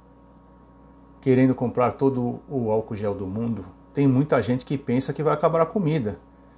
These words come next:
que vai ficar em casa e não vai ter o que comer. Você não deve pensar que as outras pessoas também precisam comer. Deixa de ser mesquinho. Só temos que nos preo-,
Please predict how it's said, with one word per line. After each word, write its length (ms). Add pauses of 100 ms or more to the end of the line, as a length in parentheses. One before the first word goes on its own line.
(220)
que 80
vai 100
ficar 340
em 120
casa 340
e 20
não 120
vai 120
ter 160
o 60
que 100
comer. 400 (1080)
Você 200
não 120
deve 180
pensar 400
que 80
as 100
outras 280
pessoas 760 (1400)
também 260
precisam 360
comer. 420 (640)
Deixa 240
de 80
ser 100
mesquinho. 560 (1040)
Só 160
temos 240
que 80
nos 160
preo-, 240